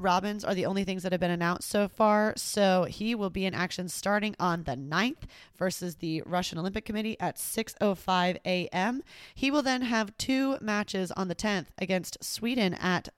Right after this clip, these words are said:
midnight at, and Great Britain at seven P M. Similar on the twelfth, Norway at twelve oh five and Canada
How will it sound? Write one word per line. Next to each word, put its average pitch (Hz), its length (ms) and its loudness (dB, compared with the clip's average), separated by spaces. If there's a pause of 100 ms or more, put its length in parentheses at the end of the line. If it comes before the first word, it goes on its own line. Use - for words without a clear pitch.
(120)
midnight 180 800 0
at, 180 240 -2 (400)
and 185 400 4
Great 196 300 0
Britain 220 340 -2 (460)
at 190 240 0
seven 175 540 0
P 170 200 -4
M. 180 300 0 (680)
Similar 254 400 4
on 226 140 6
the 220 80 -2
twelfth, 226 500 6
Norway 202 640 4 (140)
at 190 320 4 (260)
twelve 202 320 4
oh 208 120 6
five 196 520 4
and 185 180 -2
Canada 202 540 2